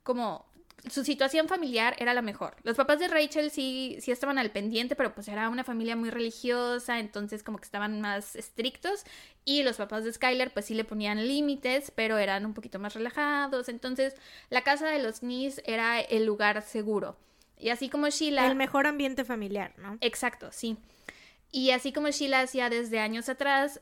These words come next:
Speaker 1: Rachel también empezó a llegar a casa de los Nees sin anunciarse, sin tocar la puerta, ella pasaba como si estuviera en su casa,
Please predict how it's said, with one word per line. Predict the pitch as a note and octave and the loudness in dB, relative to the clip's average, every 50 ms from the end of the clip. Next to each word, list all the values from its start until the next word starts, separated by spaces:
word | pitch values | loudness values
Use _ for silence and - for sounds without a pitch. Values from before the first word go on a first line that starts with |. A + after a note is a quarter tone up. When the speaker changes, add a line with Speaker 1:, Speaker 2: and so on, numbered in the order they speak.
| - - | -16 -12
Speaker 1:
Rachel | B3 B3+ B3 A#3 A#3 A#3 - A3+ A3+ A#3+ | -2 0 2 2 2 0 -2 -4 -6 -4
también | - A3+ G#3+ G#3 A3 | -4 -4 -4 -4 -4
empezó | A3 G#3 G#3+ - G#3+ | -4 -6 -4 -4 -2
a | G#3 | -2
llegar | G#3+ G3+ A3 G#3 | -2 -2 -2 -4
a | G#3+ | -4
casa | G#3 G#3 G#3+ A#3 G#3 | -4 -4 -4 -2 -4
de | G#3 | -2
los | G#3+ G#3+ A3 B3 | -4 -4 -4 -2
Nees | A#3+ A#3+ A#3+ A#3+ A#3+ A#3+ A#3+ A#3+ A#3+ - - | -2 -2 -2 -2 -2 -2 -4 -4 -6 -8 -12
sin | A3 - A3 G#3+ G#3+ | -10 -8 -4 -2 -2
anunciarse, | G3+ A3 A#3 C#4+ - - C4+ A#3+ A#3+ A#3+ A#3+ A#3 A#3 A#3+ - - A#3 A3+ A3+ A3 A3 A3 | 0 2 2 2 2 2 4 6 6 8 8 6 6 2 -2 -2 -2 0 0 0 0 -2
sin | - G#3 G#3 | -2 -4 -6
tocar | G3 G3 G3 F#3 | -6 -6 -4 -4
la | G#3 G#3+ G#3+ | -4 -4 -4
puerta, | B3 A#3+ A#3 A#3 A#3 A#3 A#3 - - A#3 A3+ A3+ A3+ A3 | -2 -2 0 0 0 -2 -2 -4 -4 -2 0 0 0 0
ella | G#3 G#3 G3+ G#3 - | -2 -2 -4 -6 -6
pasaba | - A3 - G#3 G3+ G#3+ - | -8 -6 -6 -6 -6 -6 -6
como | - A#3+ G#3+ G#3 | -4 -4 -4 -4
si | - G#3 | -4 -8
estuviera | G#3 - G#3+ G#3 G#3 G#3+ | -8 -4 -4 -4 -2 -2
en | A3+ | -4
su | - A3+ - | -4 -4 0
casa, | C4+ C#4 C#4+ D4 D4 D4 D4 C4+ C#4+ E4 | 2 4 4 4 2 0 0 0 -2 -2